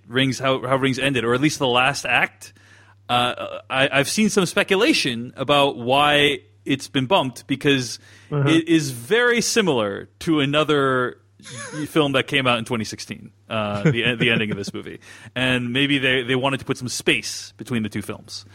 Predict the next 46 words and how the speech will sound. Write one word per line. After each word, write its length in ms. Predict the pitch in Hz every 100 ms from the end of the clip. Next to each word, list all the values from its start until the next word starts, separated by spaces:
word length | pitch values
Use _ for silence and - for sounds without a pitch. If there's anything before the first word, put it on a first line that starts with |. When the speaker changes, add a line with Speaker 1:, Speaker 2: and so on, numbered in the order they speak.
| -
Speaker 2:
It's 160 | 254 -
Speaker 1:
Um, 60 |
Speaker 2:
similar 240 | 403 370 285
to 80 |
a 40 | 196
couple 280 | 220 214 160
things. 240 | 131 117
There 80 | 147
are 40 |
a 40 | 165
couple 200 | 226 202
Speaker 1:
yeah. 20 |
Speaker 2:
sequences 720 | - - 285 196 - 139 123
that 160 | 143 135
are 80 | 127
similar 360 | - 131 123
to 120 | 123 131
other 140 | 127
movies, 240 | 123 - - 120
Speaker 1:
Yeah, 20 |
Speaker 2:
too. 140 | 101 156
Speaker 1:
just, 220 | 160 -
just 160 | 165 -
completely 300 | 165 151 131
Speaker 2:
Yeah. 20 | 139
Speaker 1:
speculating. 420 | 117 110 101 98
So, 280 | 170 165 165 - - - - -
uh, 280 | 156 160 156 110 113
all, 220 | 160 196
all 100 | 185
right. 220 | 143 123
So 100 | - 196
before, 320 | 214 339 226
before 240 | 180 247
we 80 | 285
dive 240 | 202 190
into 180 | 185 170
this, 240 | 151 151 -
this 220 | 139 139
movie, 300 | 131 117 113
I 100 | 123
think, 340 | 127 160 151 135
uh, 280 | 120 117 113
one 220 | 120 156
of 340 | 156 123 - - - - - -
the 520 | 117 139 131 131